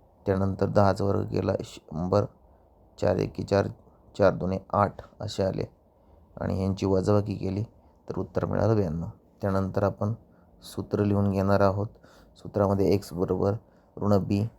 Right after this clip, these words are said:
अधिक वजा वर्गमूळ चिन्हाखाली बी वर्ग वजा चार ए सी छेद दोन ए या पद्धतीचं सूत्र आपण लिहून घेतलं.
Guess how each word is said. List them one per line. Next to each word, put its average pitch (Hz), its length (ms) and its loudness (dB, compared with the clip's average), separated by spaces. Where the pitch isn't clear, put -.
अधिक 95 260 -2
वजा 98 300 0
वर्गमूळ 101 380 0
चिन्हाखाली 98 440 0
बी 95 160 -2
वर्ग 104 220 4
वजा 98 200 2
चार 92 200 -2
ए - 60 -2
सी 95 160 -8
छेद 98 280 0
दोन 104 200 6
ए 92 80 -2
या 98 120 -2
पद्धतीचं 95 260 -4
सूत्र 101 240 -2
आपण 95 220 2
लिहून 95 240 -2
घेतलं. 101 320 -4